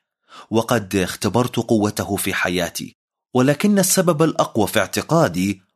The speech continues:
والذي هو أقوى من كل تلك الأسباب التي تجعلني أؤمن بأن الله هو الذي كتب هذا الكتاب،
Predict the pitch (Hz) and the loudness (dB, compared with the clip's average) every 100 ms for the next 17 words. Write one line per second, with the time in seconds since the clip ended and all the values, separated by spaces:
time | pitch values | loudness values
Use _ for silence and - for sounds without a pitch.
0 | - 101 95 98 92 107 110 123 - 120 | -8 -2 -2 -2 0 2 2 2 0 0
1 | 123 120 - 196 165 113 123 113 110 - | 0 -2 -2 0 0 0 -2 -2 -4 -2
2 | - - 101 123 156 - - _ 98 95 | -2 0 0 2 0 -4 -20 _ -6 -4
3 | 104 113 117 - 95 113 110 110 - - | -4 -4 -2 0 0 0 0 -2 -2 2
4 | 185 143 95 98 117 104 104 107 95 87 | 4 4 2 0 0 -2 -2 0 0 2
5 | 92 82 85 - 107 101 87 98 92 - | 0 0 -2 -2 0 0 -2 -4 -4 -4
6 | 135 104 85 82 110 98 87 101 - 143 | -4 -2 -4 0 -2 -2 -8 -4 0 0
7 | 135 | 0